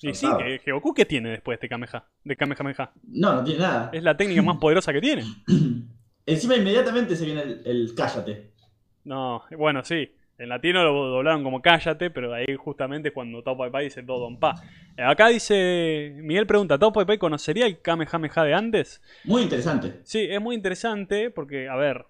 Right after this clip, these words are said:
Speaker 1: no sé, hablamos de Zuru, es-, spoileamos a <laughs> algo que ya a esta altura no es spoileable, pero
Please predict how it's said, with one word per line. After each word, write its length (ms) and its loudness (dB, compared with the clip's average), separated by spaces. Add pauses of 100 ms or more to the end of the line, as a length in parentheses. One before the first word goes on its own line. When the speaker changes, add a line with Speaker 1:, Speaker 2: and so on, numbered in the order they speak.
(180)
Speaker 1:
no 120 -10
sé, 120 -4 (440)
hablamos 440 6
de 100 0
Zuru, 440 4 (100)
es-, 140 -6 (280)
spoileamos 600 2
a 80 10
<laughs> 180 2
algo 300 6
que 360 0
ya 200 6
a 60 8
esta 160 2
altura 280 2
no 80 0
es 60 -2
spoileable, 600 6
pero 300 -8